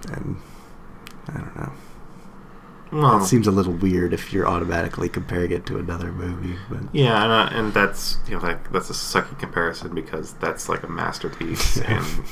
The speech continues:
Speaker 2: it's hard for a lot of movies to get that good. Um,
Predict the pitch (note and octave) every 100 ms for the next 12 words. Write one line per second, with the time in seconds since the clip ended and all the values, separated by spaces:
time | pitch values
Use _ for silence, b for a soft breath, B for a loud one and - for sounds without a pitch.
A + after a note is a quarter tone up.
0 | - - - E2+ D#2+ - F2+ E2 E2+ E2
1 | F#2 F2 E2+ - F#2 F2+ D#2 - - B
2 | B B B B B - - - - -
3 | - - G2 E2+ - F#2+ F#2+ F2+ - -
4 | - - F#2 F2 F2 - G#2+ A#2 - A2+
5 | -